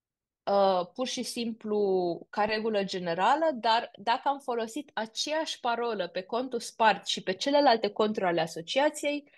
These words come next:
este totuși indicat să o schimbăm. Pentru că acum știm că este cunoscută cel puțin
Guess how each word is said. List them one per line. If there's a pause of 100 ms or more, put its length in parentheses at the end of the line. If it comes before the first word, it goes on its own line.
(160)
este
totuși
indicat
să
o
schimbăm. (240)
Pentru
că
acum
știm
că
este
cunoscută
cel
puțin